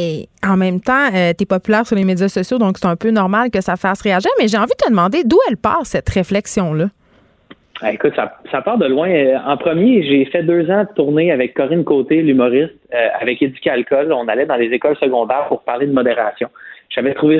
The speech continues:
Speaker 2: ça cool de mélanger ce que j'aimais faire dans la vie avec une main tendue vers les jeunes pour inspirer une génération qui s'en venait à avoir des comportements sains reliés à la consommation d'alcool. Je trouvais ça vraiment cool. Puis ça a été comme ma première expérience de mon travail professionnel avec des jeunes,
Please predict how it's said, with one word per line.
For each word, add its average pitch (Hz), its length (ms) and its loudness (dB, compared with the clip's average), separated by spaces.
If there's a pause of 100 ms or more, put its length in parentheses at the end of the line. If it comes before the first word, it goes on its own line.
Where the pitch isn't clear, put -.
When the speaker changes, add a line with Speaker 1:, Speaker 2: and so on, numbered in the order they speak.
Speaker 2:
ça 202 100 0
cool 202 460 2
de 139 100 2
mélanger 139 600 0
ce - 60 -20
que 127 120 0
j'aimais 127 220 0
faire 143 220 -2
dans 135 180 0
la 113 80 0
vie 131 300 4
avec 120 260 0
une 123 160 4
main 139 180 0
tendue 135 520 -2
vers 127 200 -2
les 117 200 2
jeunes 123 320 -4
pour 120 220 0
inspirer 123 500 0
une 131 140 0
génération 117 540 -2
qui - 120 -8
s'en 113 220 -2
venait 123 260 -2 (400)
à 117 100 -4
avoir 127 220 -2
des 135 100 0
comportements 127 640 -2 (120)
sains 143 200 0
reliés 127 320 2
à 127 80 2
la 113 100 -2
consommation 117 540 -2
d'alcool. 104 320 -2 (120)
Je - 60 -18
trouvais - 180 -2
ça 156 80 2
vraiment 143 340 0
cool. 202 280 2
Puis - 420 -12
ça 135 80 0
a - 20 2
été 233 160 0
comme 180 160 -2
ma 123 100 -2
première 175 480 0
expérience 143 800 -2 (460)
de 143 220 0
mon 131 200 2
travail 143 320 -2
professionnel 143 560 -2
avec 135 240 0
des 123 180 4
jeunes, 131 320 0